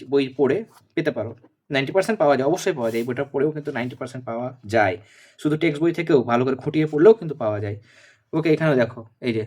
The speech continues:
রূপ জিনিস বা তৈলচিত্র যেগুলো থাকে, অয়েল পেইন্টিং, সেগুলো কেন কালো হয়ে যায় পুরনো হয়ে গেলে, এই জিনিসগুলো ছোটোখাটো জিনিস। এই যে এখানে প্রশ্ন, কিপ যন্ত্রের জায়গাগুলো,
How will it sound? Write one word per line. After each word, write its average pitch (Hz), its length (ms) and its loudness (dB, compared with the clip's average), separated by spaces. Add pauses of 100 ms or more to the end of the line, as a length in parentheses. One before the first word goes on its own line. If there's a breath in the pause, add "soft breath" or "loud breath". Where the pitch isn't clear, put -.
রূপ 143 240 4
জিনিস 131 320 0
বা 131 100 -2
তৈলচিত্র 135 560 2
যেগুলো 123 220 2
থাকে, 104 460 -8
অয়েল 127 200 6
পেইন্টিং, 135 280 0
সেগুলো 131 200 -6
কেন 156 200 2
কালো 131 240 2
হয়ে 127 160 0
যায় 120 120 -2
পুরনো 120 240 -4
হয়ে 117 160 -4
গেলে, 117 160 -4
এই 170 60 0
জিনিসগুলো 175 540 0
ছোটোখাটো 208 380 0
জিনিস। 120 200 -2
এই 139 100 -2
যে 143 100 2
এখানে 135 260 -4
প্রশ্ন, 123 440 -6 (340 loud breath)
কিপ 226 140 2
যন্ত্রের 185 380 6
জায়গাগুলো, 151 600 4